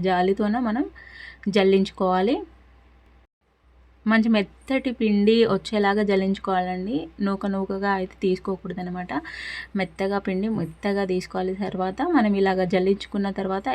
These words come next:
ఈ విధంగా అయితే నొక్కేసుకోవాలి. అసలు తేమ ఏ మాత్రం ఆరిపోకుండా ఇలాగ నొక్కేసుకుంటూ ఉండాలి. జల్లించుకున్న ప్రతిసారి ఈ విధంగా నొక్కేసుకోవాలి. లోపల అసలు వాటర్ తడి అనేది, తేమ ఉంటుంది కదా, అది అసలు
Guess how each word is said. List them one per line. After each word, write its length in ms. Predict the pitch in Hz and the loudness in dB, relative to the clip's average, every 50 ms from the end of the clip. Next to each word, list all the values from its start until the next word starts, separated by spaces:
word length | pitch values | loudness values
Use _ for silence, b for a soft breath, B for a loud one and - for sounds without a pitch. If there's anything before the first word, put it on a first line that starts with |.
| - 208 | 0 2
ఈ 20 | 196 196 | 2 2
విధంగా 280 | 190 190 190 190 190 190 | 2 2 0 0 0 0
అయితే 160 | 190 185 - 247 214 | 0 0 2 2 2
నొక్కేసుకోవాలి. 760 | 190 180 - - 185 190 - - - 185 185 180 180 202 262 247 233 | 2 0 0 -2 -4 -4 -4 -4 -2 0 2 2 2 2 2 0 -2
అసలు 240 | - - 208 190 185 - | 0 2 2 2 4 4
తేమ 260 | 190 185 190 190 202 220 220 254 - - - - 196 190 | 4 6 6 6 6 6 4 2 0 -2 -4 0 2 4
ఏ 20 | 202 202 202 208 202 | 4 6 6 4 4
మాత్రం 340 | 202 202 202 - 240 247 240 - 202 | 2 2 2 2 0 2 2 4 4
ఆరిపోకుండా 640 | 196 190 196 190 202 196 190 - 196 196 202 220 277 392 B B B B B B B B B B B B B _ _ _ _ _ _ _ _ - 208 | 4 4 2 2 0 -2 -2 -2 -2 0 2 2 0 0 B B B B B B B B B B B B B _ _ _ _ _ _ _ _ -2 0
ఇలాగ 280 | 208 202 190 190 190 190 185 | 2 2 2 0 0 0 -2
నొక్కేసుకుంటూ 600 | 185 180 - 208 202 196 - - 202 196 196 220 220 208 | -2 0 0 0 0 0 0 -2 -2 0 0 2 2 2
ఉండాలి. 320 | 190 190 185 185 185 - - - - - - - - - - 196 | 2 2 2 2 0 -2 -6 -10 -18 -20 -20 -20 -16 -12 -2 0
జల్లించుకున్న 560 | 214 202 202 202 214 214 208 220 - 214 214 208 202 | 2 4 6 6 6 6 4 2 2 2 2 2 2
ప్రతిసారి 680 | 208 196 196 - 208 208 208 233 208 208 208 214 254 277 247 | 2 0 2 2 2 2 2 2 2 2 2 2 2 2 2
ఈ 20 | 208 196 | 2 2
విధంగా 300 | 196 190 196 196 214 226 220 | 2 2 2 0 2 2 2
నొక్కేసుకోవాలి. 680 | 202 180 - - 196 196 196 - - 196 190 185 202 247 262 226 | 2 0 0 -2 -2 -2 -2 -2 0 0 2 2 2 2 2 2
లోపల 300 | 202 196 196 208 202 202 202 196 190 185 185 185 | 2 2 2 2 4 4 4 4 4 2 0 -2
అసలు 340 | - - 208 196 196 196 190 185 185 | -2 -2 0 4 4 4 4 4 4
వాటర్ 300 | 185 185 180 180 208 202 202 202 | 4 4 4 4 2 -2 0 0
తడి 200 | 185 185 190 196 196 185 | 2 2 2 0 0 -2
అనేది, 320 | 185 185 185 190 247 302 453 466 B B B B B B B B - - | -2 -2 -2 -2 0 -2 -2 -2 B B B B B B B B 0 4
తేమ 200 | 214 202 196 202 202 196 190 185 | 4 6 6 6 6 6 6 4
ఉంటుంది 260 | 185 185 196 190 190 185 - | 2 0 0 0 0 0 0
కదా, 160 | 190 220 - - - 202 | -2 -2 -2 -2 -2 0
అది 120 | 185 185 185 196 | 0 0 0 -2
అసలు 320 | - - 196 185 202 254 | -2 0 2 2 4 2